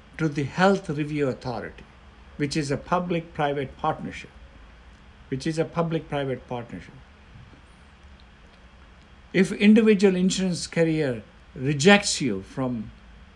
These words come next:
giving you the right premium what you need, then health,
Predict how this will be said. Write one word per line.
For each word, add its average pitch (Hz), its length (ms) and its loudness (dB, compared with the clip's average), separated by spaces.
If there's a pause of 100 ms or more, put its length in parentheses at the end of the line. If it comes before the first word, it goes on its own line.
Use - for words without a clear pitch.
giving 165 340 2
you 147 200 0
the 123 260 -4 (380)
right 147 380 2
premium 165 380 0
what 135 240 -2
you 131 100 0
need, 139 420 0 (440)
then 135 400 0 (800)
health, 214 460 2